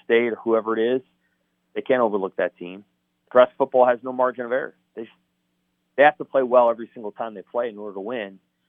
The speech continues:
Especially when they're in league, and they, they just haven't done it consistently enough.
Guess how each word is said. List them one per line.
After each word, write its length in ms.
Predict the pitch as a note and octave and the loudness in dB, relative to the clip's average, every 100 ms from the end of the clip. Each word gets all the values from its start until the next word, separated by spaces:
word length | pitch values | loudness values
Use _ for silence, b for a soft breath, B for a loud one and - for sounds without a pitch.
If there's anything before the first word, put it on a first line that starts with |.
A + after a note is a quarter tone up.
| _ _ _ _ _ - | _ _ _ _ _ -8
Especially 400 | - C3 - A#2 | 2 2 2 -2
when 180 | A2 G#2+ | -2 0
they're 160 | G#2 | -2
in 120 | G2 | -2
league, 340 | A2+ A#2 G2 F#2+ | -2 -2 -2 -4
and 120 | G2 | -6
they, 160 | G#2 G2+ | -6 -6
they 160 | G#2+ G#2+ | -8 -6
just 160 | B2 | -4
haven't 260 | - B2+ A2+ | 2 2 4
done 160 | A#2 A2+ | 2 2
it 60 | |
consistently 600 | G#2+ G2+ G#2+ - F#2 F#2 | -8 -18 -18 -18 -16 -14
enough. 280 | F2 F2 - | -12 -12 -14